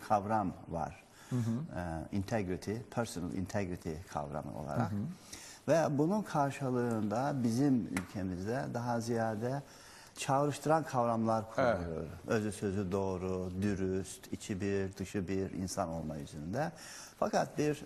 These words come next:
Speaker 1: teknik terim olarak, e, kişisel bütünlüğü daha bir derli toplu gördüğümden dolayı sundum.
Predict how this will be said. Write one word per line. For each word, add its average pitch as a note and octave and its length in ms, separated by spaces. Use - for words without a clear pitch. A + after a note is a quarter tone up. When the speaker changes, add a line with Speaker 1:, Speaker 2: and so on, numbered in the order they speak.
Speaker 1:
teknik - 420
terim D3 220
olarak, E2+ 420
e, G2 120
kişisel A#2 600
bütünlüğü F#2+ 680
daha A2 300
bir G2+ 260
derli G#2 300
toplu G#2 380
gördüğümden G#2 800
dolayı F2+ 400
sundum. F2 440